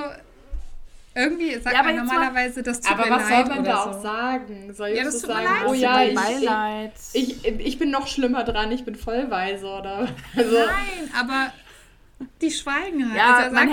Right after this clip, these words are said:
Speaker 2: hätte
Speaker 1: das
Speaker 2: ja zumindest sagen können, „Das tut uns leid“, oder
Speaker 1: Ja.
Speaker 3: Ja.
Speaker 2: eine Beileidsbekundung in irgendeiner Form.
Speaker 1: Ja,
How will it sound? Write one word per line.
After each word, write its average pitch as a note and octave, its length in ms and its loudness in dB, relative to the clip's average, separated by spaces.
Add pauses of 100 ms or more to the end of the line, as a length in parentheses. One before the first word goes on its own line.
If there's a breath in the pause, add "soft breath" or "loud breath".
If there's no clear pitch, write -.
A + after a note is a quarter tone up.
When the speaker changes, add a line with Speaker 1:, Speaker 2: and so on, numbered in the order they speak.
Speaker 2:
hätte E4 100 0
Speaker 1:
das - 40 0
Speaker 2:
ja C#4+ 140 2
zumindest D4+ 500 -2
sagen C4 320 2
können, C4 160 0
„Das B3 160 -4
tut C4 140 -12
uns A#3+ 200 -12
leid“, A3+ 380 -4
oder G#3+ 200 -8
Speaker 1:
Ja. G#3 260 -8
Speaker 3:
Ja. E3+ 520 -2 (160)
Speaker 2:
eine A3+ 260 -4
Beileidsbekundung G3+ 1000 -6
in G3 100 -12
irgendeiner G#3+ 400 -10
Form. F#3+ 340 -10
Speaker 1:
Ja, G#3 220 -2